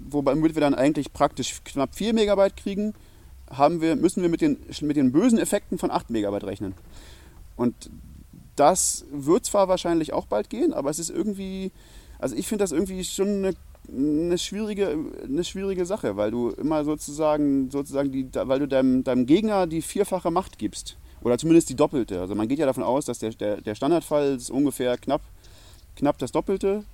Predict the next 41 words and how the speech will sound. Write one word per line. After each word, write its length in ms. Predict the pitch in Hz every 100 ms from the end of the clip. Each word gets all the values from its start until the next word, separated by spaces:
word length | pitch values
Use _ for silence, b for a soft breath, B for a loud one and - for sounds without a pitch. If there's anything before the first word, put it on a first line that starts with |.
| - - - -
vom, 300 | - 160 165
von 120 | 160 160
der 100 | 156
normalen 320 | 156 156 165
Block-Size. 520 | 170 - 190 190 - b b b b b b
Aber 240 | - 127 131
der 140 | 131
Gegner 400 | 120 151 208 220
könnte 560 | 185 175 196 196 190 - - - -
das 120 | 143
Vierfache 520 | - 190 123 110 95 - - -
generieren. 600 | - 113 107 113 98 85 -
Und 140 | 113 95
wenn, 300 | 131 131 110
wenn 120 | 135
es, 180 | 147 -
wenn 220 | - 135
es 100 | 143
irgendwie 260 | - 160 180
möglich 300 | 165 208 175
ist, 260 | 160 160 - b b
sozusagen 540 | b 151 147 143 143 143
eine 160 | 120
zu 140 | 135 208
große 260 | 185 202
Block-Size 400 | 156 160 - 143
auszunutzen, 720 | 131 208 - 123 127 - 196 202
um 180 | - 143
das 160 | 139 -
Netzwerk 400 | 120 160 - 143
kaputt 200 | 143 202
zu 80 | 131
machen, 320 | 117 156 214 b b b b b b b
dann 120 | - 127
machst 180 | 151
du 40 | 170
es 60 |
damit 220 | 156 151 156
deinem 160 | 151
Gegner 260 | 139 147 147
leichter. 400 | 117 131 -